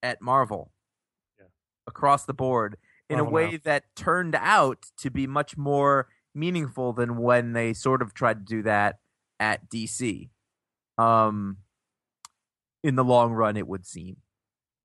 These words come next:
Speaker 1: Where, I, I mean, the, the, the, the sort of mechanics of how they did it, well, with renumbering or, or whatever, the, you know, uh, you know, the idea was let's, you know, they switched everybody around.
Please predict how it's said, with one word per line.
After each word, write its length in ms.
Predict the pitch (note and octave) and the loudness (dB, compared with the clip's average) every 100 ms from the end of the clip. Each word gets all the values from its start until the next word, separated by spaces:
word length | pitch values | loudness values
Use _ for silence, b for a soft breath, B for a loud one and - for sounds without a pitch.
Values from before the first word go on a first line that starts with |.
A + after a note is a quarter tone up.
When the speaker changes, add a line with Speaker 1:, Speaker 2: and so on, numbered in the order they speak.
| _ _ _ | _ _ _
Speaker 1:
Where, 300 | B2 C3 C3 - | 2 4 4 2
I, 200 | B2+ C3+ | -4 -2
I 20 | |
mean, 200 | C#3 C3 | -2 0
the, 120 | C#3+ | 0
the, 160 | C3+ C#3 - | 0 -2 2
the, 240 | C#3+ C3+ A2+ | 2 2 2
the 100 | C3 | -2
sort 180 | B2 C#3 | 2 0
of 100 | A2+ - | -2 -10
mechanics 680 | A2+ A#2+ D3 D3+ E3+ D#3 C3 | -14 -6 -4 0 2 2 0
of 80 | |
how 120 | A#2+ A#2 | 0 0
they 120 | A#2 | 0
did 160 | A2 | -2
it, 100 | A2 | 0
well, 120 | A2 A2 | 2 0
with 140 | G#2+ | 0
renumbering 600 | G#2+ G#2 G#2+ G#2 G#2 G#2 | -2 0 0 0 0 0
or, 100 | G2+ G2 | 0 0
or 120 | G2+ | 2
whatever, 480 | G2 G2+ G2+ G2 F#2+ | 2 4 4 4 4
the, 300 | F#2 F#2+ F#2 | 4 0 0
you 120 | E2+ F#2+ | -2 0
know, 200 | F#2+ F#2 _ _ _ _ - | 0 -2 _ _ _ _ -10
uh, 120 | B3 - - _ _ - | -8 -8 -12 _ _ 0
you 120 | C#3 | 4
know, 160 | C3+ A#2 | 4 6
the 140 | A#2+ | 4
idea 240 | A#2 A#2+ | 4 4
was 160 | A#2 G#2+ | 2 2
let's, 320 | A#2+ - - - | 0 0 -10 -6
you 100 | A#2 | 0
know, 100 | G2+ | 0
they 80 | G#2 | 0
switched 340 | - C3+ - | 0 -2 2
everybody 380 | A#2 B2 B2 A#2+ | 2 4 4 4
around. 600 | A2 G#2 G2+ G2 G2 | 4 4 2 0 -2